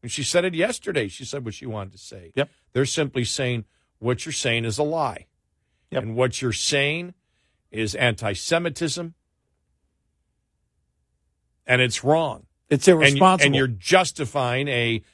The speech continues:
Speaker 1: you're justifying a genocide,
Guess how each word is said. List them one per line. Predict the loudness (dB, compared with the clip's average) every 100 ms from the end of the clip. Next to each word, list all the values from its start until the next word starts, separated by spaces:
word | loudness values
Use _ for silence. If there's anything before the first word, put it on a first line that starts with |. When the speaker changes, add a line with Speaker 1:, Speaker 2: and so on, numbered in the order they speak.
| _ _
Speaker 1:
you're | -4
justifying | -2 2 2 2 -4 0 0 0 -2 -4 -10 _ _ _
a | -2
genocide, | -2 -4 2 4 4 0 -2 -2 0 0 0 -2